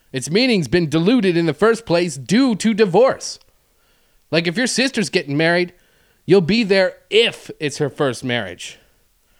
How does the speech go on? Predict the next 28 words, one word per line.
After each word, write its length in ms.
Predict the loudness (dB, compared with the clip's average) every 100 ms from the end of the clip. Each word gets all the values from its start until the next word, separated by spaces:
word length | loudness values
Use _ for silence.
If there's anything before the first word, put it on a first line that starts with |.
| _ _ _ _ _
You 80 | -6
know, 140 | -2 -2
it's 120 | 0
almost 260 | 2 2 0
like 160 | -2
a 60 | -4
prom. 560 | -4 -2 0 -2 -6 -16 _ _ _ _ _ _ _ _
The 60 | -14
first 380 | -4 -2 -2 -2
wedding's 340 | -2 -2 -6
a 40 |
big 340 | -6 -4 -4 -2
deal 260 | 0 0
to 160 | -2 -6
a 60 | -6
young 240 | -6 -6
woman. 360 | -8 -8 -12 -18 _ _ _ _ _ _ -20 -20 _
But 140 | -2
all 180 | 2 2
subsequent 640 | 2 0 0 0 0 2
weddings 420 | 4 2 2 -4 -10 _ _ _ _
gotta 240 | 0 2 2
work 260 | 2 2
around 300 | 0 0 0
your 80 | 0
weekend 420 | 0 0 0 0
schedule. 560 | -2 0 0 0 -4 -8 -16 _ _ _ _ _ _ _ _ -12
Mm, 320 | -8 -8